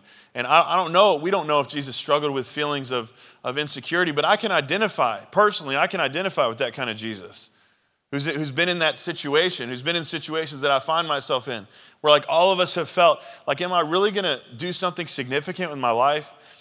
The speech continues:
Am I really gonna make an impact? Is God really gonna use me? Does he really, does he really have a destiny on my life?" And the answer that God gives us through the life of this man Jesus is yes. It's a resounding yes.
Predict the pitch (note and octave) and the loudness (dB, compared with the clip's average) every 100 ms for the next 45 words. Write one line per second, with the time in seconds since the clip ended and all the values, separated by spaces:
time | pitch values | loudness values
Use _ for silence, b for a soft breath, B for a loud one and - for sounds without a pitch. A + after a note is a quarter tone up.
0 | B D3 D3 D#3+ F#3 F#3 E3+ D3+ D#3 C#3+ | B 2 4 6 2 2 0 0 -2 -4
1 | C3 D3+ D#3+ D#3 D3+ C#3+ B2 D#3 F3 D#3 | -8 -4 0 0 -2 -6 -2 2 2 2
2 | E3 E3+ D#3+ D#3 C3 D3 D#3 D3 D#3 D3 | -2 -2 -4 -4 -6 -4 -6 -6 -2 -2
3 | C#3 C3+ E3 F#3 F3+ - B B E3+ D#3 | -2 -2 0 2 0 -4 B B -2 0
4 | D3+ D3 G3 F#3 F3+ E3 C3+ D#3 D#3+ E3+ | 0 4 4 6 4 2 2 2 0 -4
5 | D#3+ D3 D3 C#3+ C3 D3 D#3+ D#3 - B | -4 0 2 2 4 4 2 -2 -16 B
6 | B B D#3 D#3 E3 G#3+ - F3+ D3+ E3+ | B B -4 -2 0 0 0 -2 4 4
7 | E3+ C#3+ G#3 F3+ E3 - E3+ D#3+ D3+ F3+ | 4 4 0 0 -8 -6 -4 0 4 4
8 | F#3 E3 C#3+ D#3 D#3+ D#3 D3+ C3 G3 G#3 | 4 -2 -6 -8 -4 -4 -4 -4 -6 -4
9 | D#3+ D#3 D3 D3+ A#3 G#3 - - - B | -4 -4 -4 2 4 2 0 -12 -16 B
10 | B E3 D#3 D#3+ D3 D3 G#3+ A#3+ E3+ C#3 | B -6 -2 0 2 4 6 6 2 2
11 | B2+ G2+ - | 0 0 -6